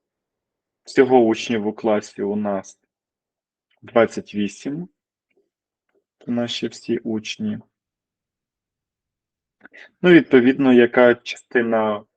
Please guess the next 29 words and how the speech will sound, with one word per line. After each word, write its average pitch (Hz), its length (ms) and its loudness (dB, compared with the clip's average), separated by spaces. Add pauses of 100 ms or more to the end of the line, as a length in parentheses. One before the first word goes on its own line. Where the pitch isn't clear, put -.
(200)
учнів 117 540 -4
та 113 80 -2
учениць 110 380 -4
відвідує 110 300 0
математичний 110 760 -4
гурток, 123 400 -6
тобто 143 260 -4
це 117 200 -4
у 107 140 0
нас 117 380 -6 (420)
шістнадцять 127 760 0
з 107 400 6
двадцяти 107 640 0
восьми. 104 640 -8 (920)
І 190 140 4
ми 143 140 4
можемо 120 440 2
це 117 180 -4
скоротити 110 640 -4
на 117 480 -2
чотири, - 580 -8
наприклад. - 580 -14 (1200)
А, 107 340 0
це 123 220 -2
буде 117 220 -2
у 104 40 0
нас 104 200 -6
чотири 131 680 -2 (120)
сьомих. - 760 -10